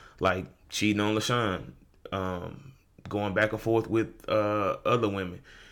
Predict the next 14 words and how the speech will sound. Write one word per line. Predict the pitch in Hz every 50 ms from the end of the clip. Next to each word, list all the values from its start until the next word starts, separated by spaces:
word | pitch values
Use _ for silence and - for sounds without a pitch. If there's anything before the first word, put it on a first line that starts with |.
| - - - -
Um, | - 98 101 101 98 92 - -
I | - 151
was | 151 139
doing | 131 123 113 101
a | 92 95
bunch | 101 90 92 123 131 131 131 120
of | 104
stuff | - - 113 - - -
that | 92 95
I | 95 101
shouldn't | 98 - - - 123 127 110 104 104
have | 104 104 92 92 95
been | 104 101 98 92 85
doing. | 92 104 98 92 82 82